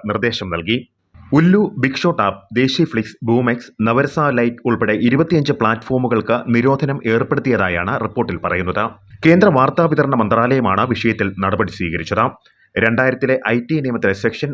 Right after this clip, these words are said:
അറുപത്തിയേഴ്, അറുപത്തിയേഴ് എ, ആയിരത്തി തൊള്ളായിരത്തി എൺപത്തിയാറിലെ സ്ത്രീകളുടെ അസഭ്യമായ പ്രാതിനിധ്യ നിയമത്തിലെ സെക്ഷൻ നാല് എന്നിവയുടെ ലംഘനം പ്രഥമ ദൃഷ്ട്യാ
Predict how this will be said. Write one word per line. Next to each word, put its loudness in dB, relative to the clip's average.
അറുപത്തിയേഴ്, 2
അറുപത്തിയേഴ് 2
എ, 0
ആയിരത്തി 4
തൊള്ളായിരത്തി 0
എൺപത്തിയാറിലെ 0
സ്ത്രീകളുടെ 0
അസഭ്യമായ 2
പ്രാതിനിധ്യ 2
നിയമത്തിലെ 0
സെക്ഷൻ 0
നാല് 2
എന്നിവയുടെ 2
ലംഘനം 0
പ്രഥമ 2
ദൃഷ്ട്യാ 0